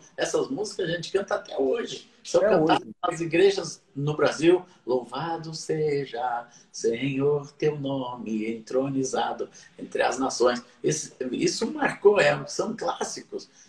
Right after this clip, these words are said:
Speaker 1: né? Mas a condição técnica daquele disco, minha gente, ó, era na sala do Bispo Francisco, um dos pastores de Goiânia, era na sala dele que ele nos, nos, nos cedeu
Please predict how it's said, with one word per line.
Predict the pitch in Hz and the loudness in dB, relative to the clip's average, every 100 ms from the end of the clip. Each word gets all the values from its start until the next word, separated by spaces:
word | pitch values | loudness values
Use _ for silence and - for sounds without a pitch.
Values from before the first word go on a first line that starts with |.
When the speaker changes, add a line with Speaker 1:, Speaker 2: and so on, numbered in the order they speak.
| _ _ - | _ _ -2
Speaker 1:
né? | 135 160 - | 0 0 -2
Mas | 147 175 185 180 - _ _ _ _ | 0 4 2 0 -10 _ _ _ _
a | - 160 | 4 4
condição | - - 233 208 175 - 208 202 | 4 2 2 0 -8 -6 -6 -6
técnica | - 190 196 208 170 170 | -4 -4 -4 -10 -8 -6
daquele | 151 131 151 139 | -6 -4 -4 -4
disco, | 123 - 185 - - - _ _ _ _ | -6 0 0 0 -8 -16 _ _ _ _
minha | 127 127 | -4 -2
gente, | 110 123 113 - _ _ | 0 0 -2 -12 _ _
ó, | - 131 - - 117 - | 4 4 4 -4 -8 -2
era | 143 139 135 | 2 2 0
na | 139 131 | -2 -4
sala | - - 151 190 170 123 - _ | -4 -2 0 2 0 -4 -12 _
do | 131 | -8
Bispo | 117 147 - 123 | -6 -10 -12 -8
Francisco, | 120 107 - 170 180 - 107 - | -6 -4 -2 -2 -2 -6 -14 -8
um | 131 | -4
dos | 131 - | -4 -6
pastores | 107 - 135 131 117 | -6 -2 2 2 2
de | 113 | -2
Goiânia, | 110 98 127 175 135 - - - - | 2 4 4 2 -4 -8 -14 -10 -2
era | 135 151 | 2 2
na | 160 | 2
sala | - 165 180 196 | 2 2 2 2
dele | 135 160 175 160 | -2 -2 -4 -4
que | 139 | -6
ele | 131 | -6
nos, | 135 135 - - _ - - _ 131 | -6 -10 -12 -18 _ -20 -20 _ -6
nos, | 139 135 131 127 127 120 120 120 - - | 2 6 6 6 2 -2 -4 -4 -12 -14
nos | 120 113 113 110 | -6 -2 -2 -2
cedeu | - 117 - 127 175 | -6 -6 2 4 4